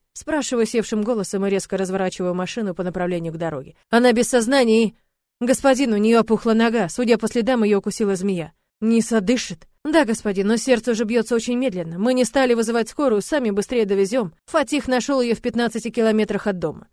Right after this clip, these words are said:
"Шла к конюшне?" "Нет, господин, она шла на юго-запад". "Как она там оказалась?" Бубню сам себе. "Скоро буду",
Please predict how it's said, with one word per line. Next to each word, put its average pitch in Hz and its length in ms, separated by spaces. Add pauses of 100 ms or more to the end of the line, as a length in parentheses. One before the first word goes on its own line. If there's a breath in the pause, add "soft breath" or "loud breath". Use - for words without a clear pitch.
(180)
"Шла 226 320
к 226 60
конюшне?" 233 640 (120)
"Нет, 339 280
господин, 196 420
она 233 140
шла 233 200
на 220 60
юго-запад". 202 560 (200)
"Как 254 280
она 226 220
там 202 260
оказалась?" 180 720 (140)
Бубню 180 340
сам 165 220
себе. 170 320 (260)
"Скоро 240 380
буду", 185 300